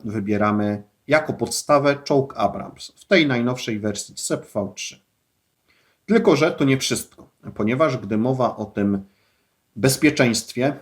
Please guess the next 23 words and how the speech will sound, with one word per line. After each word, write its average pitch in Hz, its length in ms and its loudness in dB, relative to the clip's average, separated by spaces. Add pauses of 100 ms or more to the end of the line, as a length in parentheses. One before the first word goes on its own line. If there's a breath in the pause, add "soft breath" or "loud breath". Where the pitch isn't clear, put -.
(100)
o 95 100 -8
tej 101 220 -4
przeżywalności, 113 1040 0
to - 120 0
brakuje 135 400 2
nam 117 200 0
jednego 117 460 -2
elementu, 131 540 -4
o 107 80 -10
którym 101 340 -6
zawsze 135 300 -2
mówię, 131 280 -2
gdy 110 160 -8
mówię 107 280 -6
o 107 60 -6
naszych 110 340 -6
czołgach 139 520 -2
i 117 80 -6
o 117 80 -2
tym, 113 220 -6
czego 107 260 -6
im 107 160 -6
brakuje, 147 540 -2